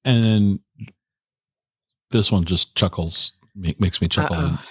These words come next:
Speaker 1: and make them wobble.
Speaker 2: Oh, man. <laughs> So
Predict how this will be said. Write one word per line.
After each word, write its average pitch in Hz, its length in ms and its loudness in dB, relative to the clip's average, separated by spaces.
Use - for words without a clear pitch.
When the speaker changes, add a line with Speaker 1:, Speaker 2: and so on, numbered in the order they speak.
Speaker 1:
and 98 140 2
make 147 160 2
them 123 180 2
wobble. 90 360 0
Speaker 2:
Oh, 151 180 -2
man. 151 400 -2
<laughs> 131 60 -4
So 185 1200 2